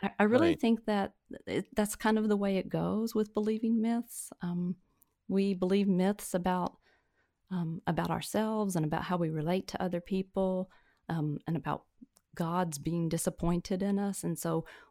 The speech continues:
Speaker 1: we work really hard, and man, stuff gets done because people are trying to prove their worth or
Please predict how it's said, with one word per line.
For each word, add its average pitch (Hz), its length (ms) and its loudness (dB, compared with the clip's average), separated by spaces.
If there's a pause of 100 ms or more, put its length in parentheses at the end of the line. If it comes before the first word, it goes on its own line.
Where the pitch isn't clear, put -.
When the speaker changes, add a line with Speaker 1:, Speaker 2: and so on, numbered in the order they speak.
Speaker 1:
we 170 80 2
work 214 340 4
really 175 240 4
hard, 151 360 -2
and 143 220 -4
man, 156 520 0
stuff - 920 -2
gets 226 460 -2
done 170 720 0 (420)
because 165 340 -2
people 185 340 -4
are 143 100 -4
trying 214 600 0
to 208 80 0
prove 190 420 -2
their 185 160 0
worth 170 560 -4
or 143 220 -4